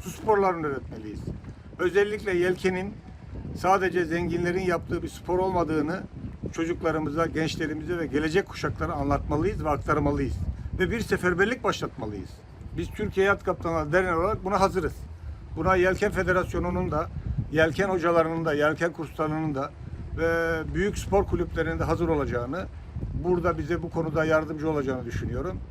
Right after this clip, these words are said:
Ama devletimizin bize bir öncülük edip buna bir hareket başlatması lazım. Çocuklarımızı yelkenle tanıştırmamız lazım. Optimistle tanıştırmamız lazım.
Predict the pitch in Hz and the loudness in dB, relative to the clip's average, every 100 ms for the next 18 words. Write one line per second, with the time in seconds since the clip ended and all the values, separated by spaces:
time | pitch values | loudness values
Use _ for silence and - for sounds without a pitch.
0 | - 160 180 - - - - 160 165 165 | -4 -2 -2 -4 -6 -8 -4 2 4 4
1 | 165 175 160 165 156 156 160 160 156 143 | 0 -2 -2 -4 -2 -2 -2 -2 -4 -2
2 | 165 151 - - - - - - - - | -2 -2 -2 -4 -4 -6 -6 -10 -10 -6
3 | 156 175 160 170 139 151 156 196 - 135 | 0 0 2 0 2 2 2 0 0 -4
4 | 123 113 107 - 117 110 117 - - - | -4 -8 -10 -6 -6 -6 -8 -10 -10 -10
5 | - - - - 170 180 196 185 185 170 | -10 -12 -6 -2 0 0 2 4 4 2
6 | 196 202 - - - 165 175 - 208 170 | 2 0 -4 -16 -2 0 2 4 2 2
7 | 139 147 - 160 147 160 175 151 123 104 | 0 -2 -2 -2 0 2 2 2 0 -2
8 | 90 - 156 - 180 196 - 170 151 156 | -6 0 0 0 0 0 -2 -2 0 0
9 | - 151 156 160 151 143 120 | -2 0 0 0 0 0 -2